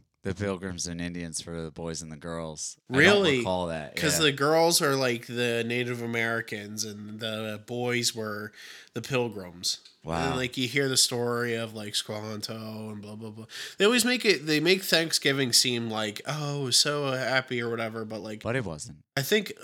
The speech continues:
Speaker 2: that it was, like, honestly, I thought it was everybody was starving. And then they all got together and, like, "Okay, let's settle our differences and just
Speaker 1: Right.
Speaker 2: eat, let's just eat."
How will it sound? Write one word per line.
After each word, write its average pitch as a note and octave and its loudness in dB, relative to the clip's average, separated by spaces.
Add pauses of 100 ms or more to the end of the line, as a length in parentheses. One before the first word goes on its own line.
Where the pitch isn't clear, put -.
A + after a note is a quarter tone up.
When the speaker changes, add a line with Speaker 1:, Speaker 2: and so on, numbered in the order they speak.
Speaker 2:
that B2+ 0
it B2 -2
was, B2 4
like, A#2 0
honestly, B2 2
I G#2+ -6
thought B2 -2
it - 0
was A#2 0
everybody A2+ 0
was G2+ 2
starving. A2 0 (240)
And A2+ 0
then D3+ 8
they D#3+ 12
all - 8
got E3+ 10
together D3+ 8
and, C#3+ 6
like, C3+ 4
"Okay, C3+ 4
let's B2+ 2
settle C3 4
our B2+ 4
differences B2 2
and E3+ 6
just D#3 6
Speaker 1:
Right. F2+ 0
Speaker 2:
eat, D#3 4
let's C#3 2
just C3+ 4
eat." C3 4